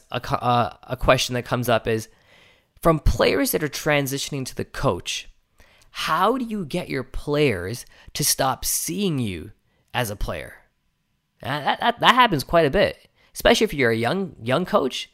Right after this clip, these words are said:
Players are gonna see you as a player and then a coach. And here's what I, I tell all these types of coaches. Have a great plan, because if you have a great plan,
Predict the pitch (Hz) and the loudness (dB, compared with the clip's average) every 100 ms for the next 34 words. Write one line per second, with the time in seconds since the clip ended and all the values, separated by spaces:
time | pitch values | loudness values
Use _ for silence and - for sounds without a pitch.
0 | _ _ _ _ - 196 226 208 165 147 | _ _ _ _ -2 2 4 2 0 -2
1 | - 208 202 143 113 101 - 220 196 123 | -4 -4 0 2 2 0 -2 0 2 2
2 | 123 120 - - - - _ _ _ _ | 0 -2 -2 -2 -4 -14 _ _ _ _
3 | - - - - 175 269 262 196 135 - | -20 -20 -12 -6 -2 -2 0 0 0 -4
4 | 127 - 139 113 - - _ _ _ _ | -8 -2 0 0 -2 -10 _ _ _ _
5 | _ 123 131 127 - 120 107 104 - 98 | _ 0 0 -2 -4 -4 -4 -6 -8 -8
6 | - - - _ _ _ _ _ _ _ | -10 -14 -20 _ _ _ _ _ _ _
7 | _ _ _ _ _ _ _ - 160 180 | _ _ _ _ _ _ _ 4 6 6
8 | 127 139 165 - 127 104 147 180 _ _ | 4 2 2 2 2 0 -2 -6 _ _
9 | _ _ _ _ - - 131 160 135 131 | _ _ _ _ -20 -2 4 6 6 2
10 | 143 156 127 107 135 156 - 135 110 123 | 2 2 0 -2 -2 -2 -2 -2 0 -2
11 | 170 | -4